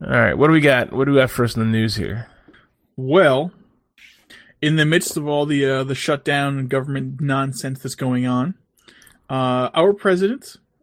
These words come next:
Speaker 2: apparently signed a bill. Who knows if there's other funding with this, but it, we're gonna spend one point two billion dollars on the development of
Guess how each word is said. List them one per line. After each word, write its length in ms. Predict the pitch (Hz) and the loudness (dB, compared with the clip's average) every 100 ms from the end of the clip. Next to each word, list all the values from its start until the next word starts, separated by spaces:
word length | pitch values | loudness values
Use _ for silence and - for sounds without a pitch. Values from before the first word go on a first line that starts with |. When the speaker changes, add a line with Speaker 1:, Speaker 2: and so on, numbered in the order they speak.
| _ - | _ -8
Speaker 2:
apparently 400 | 196 190 202 180 | -2 0 0 -2
signed 480 | - 175 165 170 - | -2 0 0 -2 -2
a 140 | 156 139 | -4 -4
bill. 520 | 127 175 160 165 208 _ _ _ _ _ _ - | 2 4 4 2 -2 _ _ _ _ _ _ -6
Who 100 | 147 | -4
knows 280 | 139 127 | -4 -4
if 100 | 131 | -8
there's 260 | - 131 127 | -6 -4 -2
other 320 | 135 131 127 - _ _ _ _ _ | -2 -2 -6 -12 _ _ _ _ _
funding 460 | - 139 135 127 | -6 -2 -2 -2
with 140 | 127 120 | -4 -4
this, 220 | 127 135 | -6 -4
but 200 | - 139 - - - - | -2 -4 -4 -20 -20 -14
it, 180 | - 180 | -12 -4
we're 140 | 170 | 0
gonna 140 | 180 190 | 2 2
spend 400 | - 180 160 139 | 0 -2 -2 -2
one 220 | 170 202 | 0 -2
point 340 | - 202 160 | -2 -6 -6
two 280 | - 175 175 | -6 -2 -2
billion 640 | 139 123 165 185 196 196 185 | -2 0 4 6 4 2 0
dollars 720 | 165 180 147 117 - - - - - - - - | 0 -2 -4 -6 -10 -14 -16 -18 -18 -20 -20 -8
on 120 | 143 | -4
the 60 | 139 | -4
development 640 | 135 131 147 143 143 139 | -4 -2 0 0 -2 -4
of 180 | 131 131 | -6 -8